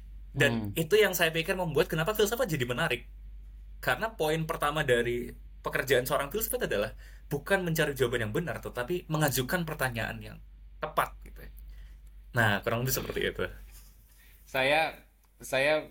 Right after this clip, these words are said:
Speaker 2: eh, ada ba-, ada baru menyusun, tapi menyusun jurnal filsafat, ya. Jurnal filsafat artinya, artinya ide konten, tapi ide ini lagi saya ini, lagi saya scrap, eh, karena
Speaker 1: Oke.
Speaker 2: banyak, banyak yang jadwal yang nunggu. Em, salah satu judulnya begini,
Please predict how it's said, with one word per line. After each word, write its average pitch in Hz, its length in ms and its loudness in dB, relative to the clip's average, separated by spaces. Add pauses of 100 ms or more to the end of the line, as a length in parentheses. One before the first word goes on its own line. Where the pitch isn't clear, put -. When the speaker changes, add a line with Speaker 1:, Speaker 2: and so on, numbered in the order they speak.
Speaker 2:
eh, 120 560 0
ada 135 320 4
ba-, 127 160 4
ada 123 320 0
baru 117 560 0
menyusun, 110 480 -4
tapi 120 480 0 (240)
menyusun 120 320 0
jurnal 117 240 2
filsafat, 110 560 0
ya. 90 100 -12 (140)
Jurnal 110 240 -4
filsafat 120 400 0
artinya, 123 240 -2
artinya 120 220 -6
ide 110 180 -6
konten, 101 320 -4
tapi 110 320 -2
ide 107 160 2
ini 120 160 -2
lagi 101 240 0
saya 90 320 -4
ini, 95 240 -10
lagi 92 160 -6
saya 87 400 -6
scrap, - 400 -2 (320)
eh, 98 80 -8
karena 95 560 0
Speaker 1:
Oke. - 80 -18
Speaker 2:
banyak, 95 480 -2
banyak 92 320 -6
yang 92 400 -4 (400)
jadwal 95 320 0
yang 95 400 -2
nunggu. 101 480 -10 (800)
Em, 131 320 -6
salah 147 240 2
satu 170 160 -2
judulnya 180 320 -2
begini, 117 400 -6